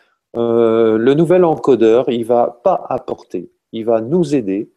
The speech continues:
à avoir une petite discipline de quinze vingt minutes par jour, par exemple à, au lit, allongé. Il va nous permettre d'essayer de commencer à ressentir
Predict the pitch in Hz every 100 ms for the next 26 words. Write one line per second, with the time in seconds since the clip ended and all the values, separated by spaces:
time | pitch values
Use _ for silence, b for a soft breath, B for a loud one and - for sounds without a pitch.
0 | _ 113 113 120 127 - 160 - 107 120
1 | 110 120 - 131 107 98 139 135 120 107
2 | 117 110 113 117 120 117 95 101 117 _
3 | - 98 98 95 92 92 - 110 107 98
4 | 127 - 101 95 82 92 143 - _ _
5 | _ _ - 120 131 139 143 - _ 180
6 | 170 165 190 190 - - - 117 127 -
7 | 156 139 120 - 208 208 - 170 131 175
8 | 175 156 143 - 135 151 -